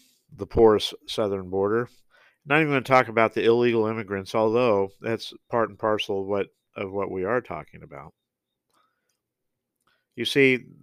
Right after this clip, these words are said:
the car-, cartels, as have been mentioned here on the Lib before, which is why the Lib does not advocate an open border, uh,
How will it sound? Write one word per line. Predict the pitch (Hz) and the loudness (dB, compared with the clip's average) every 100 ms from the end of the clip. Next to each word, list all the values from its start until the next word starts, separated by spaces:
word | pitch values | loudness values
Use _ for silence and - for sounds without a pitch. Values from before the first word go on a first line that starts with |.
| 110 | -14
the | 120 | -14
car-, | - 135 143 | -10 -12 -10
cartels, | - 156 151 113 104 117 | 2 2 4 2 2 0
as | 117 104 | -4 -4
have | 113 104 | -6 -2
been | 107 104 | -4 -4
mentioned | 110 104 117 | -10 -12 -14
here | 107 101 | -10 -10
on | 98 | -10
the | 98 | -6
Lib | 101 92 | -6 -6
before, | 98 139 127 | -4 0 2
which | 110 110 | 2 0
is | 104 | -4
why | 110 117 | -2 -2
the | 107 | -2
Lib | 104 127 104 | -4 -4 -4
does | 101 98 | -6 -6
not | 123 156 | -6 -4
advocate | 120 98 90 - 92 85 90 _ _ _ _ - | -4 -6 -10 -10 -8 -8 -10 _ _ _ _ -14
an | 104 | -6
open | 101 98 95 | -4 -4 -8
border, | 95 92 92 104 110 _ _ _ | -4 -4 -2 -4 -8 _ _ _
uh, | - 92 90 | -6 -4 -4